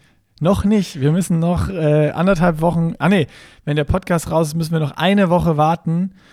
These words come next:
bis, äh, wir quasi mitten im, äh, großen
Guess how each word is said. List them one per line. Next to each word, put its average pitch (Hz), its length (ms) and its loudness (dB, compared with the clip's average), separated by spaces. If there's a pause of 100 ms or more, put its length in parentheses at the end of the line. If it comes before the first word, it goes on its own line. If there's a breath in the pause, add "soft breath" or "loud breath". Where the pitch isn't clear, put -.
(240 soft breath)
bis, 151 300 -2
äh, 156 180 -2
wir 143 80 2
quasi 147 380 2
mitten 165 340 2
im, 156 480 0
äh, 135 560 0 (460 loud breath)
großen 170 680 4